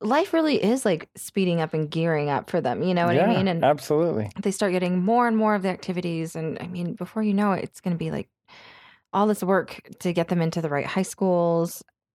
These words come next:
Speaker 1: So anyway, it's almost reminiscent of the whole kindergarten
Speaker 2: Right.
Speaker 1: rush, which was very stressful here in Colorado.
Speaker 2: Right.
Speaker 1: Getting your kid in the best school or whatever. Um,
Speaker 2: It's a thing.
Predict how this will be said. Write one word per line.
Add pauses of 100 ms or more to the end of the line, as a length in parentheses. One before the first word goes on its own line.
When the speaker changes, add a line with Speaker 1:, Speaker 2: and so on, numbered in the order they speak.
(240)
Speaker 1:
So
anyway,
it's
almost
reminiscent
of
the
whole
kindergarten (240)
Speaker 2:
Right.
Speaker 1:
rush,
which
was
very
stressful
here
in
Colorado.
Speaker 2:
Right. (140)
Speaker 1:
Getting
your
kid
in
the (160)
best
school
or
whatever. (680)
Um, (220)
Speaker 2:
It's
a
thing.